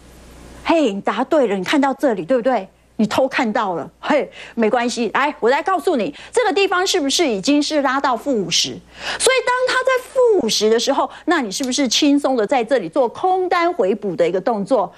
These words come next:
所以这样操作起来的话，是不是很 easy？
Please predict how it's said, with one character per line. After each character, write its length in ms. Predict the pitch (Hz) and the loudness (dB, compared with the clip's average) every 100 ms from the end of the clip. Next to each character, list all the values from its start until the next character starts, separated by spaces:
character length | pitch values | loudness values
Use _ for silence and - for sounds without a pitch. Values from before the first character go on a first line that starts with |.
| - | -20
所 140 | - 381 | -2 0
以 80 | 381 | 2
这 80 | |
样 120 | 403 359 | 0 -2
操 180 | - 339 | -2 0
作 180 | 359 302 | 2 0
起 200 | - 226 | 0 -2
来 120 | 196 | 0
的 80 | 196 | 0
话， 240 | 320 285 | 0 -2
是 140 | 277 | -2
不 80 | 330 | -2
是 80 | 302 | 0
很 180 | 311 220 190 | 0 0 0
easy？ 480 | - 311 320 277 214 | 0 2 2 0 -4